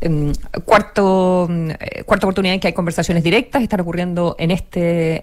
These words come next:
en este momento. Eh, mientras,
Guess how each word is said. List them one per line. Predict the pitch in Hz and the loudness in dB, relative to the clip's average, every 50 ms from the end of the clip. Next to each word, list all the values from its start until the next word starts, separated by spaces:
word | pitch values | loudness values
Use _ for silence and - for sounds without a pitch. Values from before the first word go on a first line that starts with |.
| - 160 | -2 -2
en | 165 | -2
este | 156 - - | -2 0 0
momento. | - 147 170 220 254 262 262 - - 254 254 262 - - - - - - - - - | 0 2 4 4 4 2 2 0 0 0 0 -2 -4 -8 -18 -20 -20 -20 -20 -14 -10
Eh, | - - - - - - - - - - - - - - - - - - - - - _ | -10 -10 -10 -12 -18 -20 -20 -20 -20 -20 -20 -20 -20 -20 -20 -20 -20 -20 -20 -20 -16 _
mientras, | - 202 185 220 180 170 - 180 185 147 | -4 -2 -2 -2 -2 0 0 0 0 0